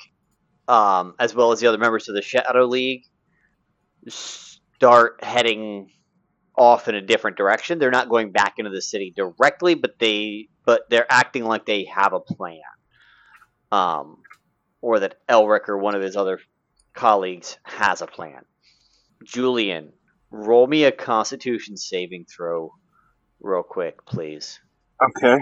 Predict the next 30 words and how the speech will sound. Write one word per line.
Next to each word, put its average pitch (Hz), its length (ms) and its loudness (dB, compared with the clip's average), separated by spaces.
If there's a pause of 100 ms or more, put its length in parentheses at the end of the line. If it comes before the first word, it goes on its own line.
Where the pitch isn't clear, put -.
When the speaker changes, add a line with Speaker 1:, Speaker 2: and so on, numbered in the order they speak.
(160)
Speaker 2:
give - 100 -12
me 80 120 -6
just 107 300 -8
a 80 60 -10 (140)
second. 147 340 2 (680)
That's 123 240 2
the, 127 100 6
uh, 107 960 6
gosh, 82 380 0
what 71 200 -2
is 53 160 -8
it? - 120 -8 (640)
It's - 120 -16
my - 120 -4
con. 101 580 0 (840)
Oh, 110 340 4
shit, - 240 -2
I 92 180 2
got 113 120 4
a - 60 0
pretty 101 200 2
good 110 160 4
one. 76 220 -2 (1600)
That's - 400 -10
four. 880 360 -6 (260)
Oh, 190 160 6
nope, 190 280 6
never 190 200 8
mind, 170 260 6
seven. 156 360 8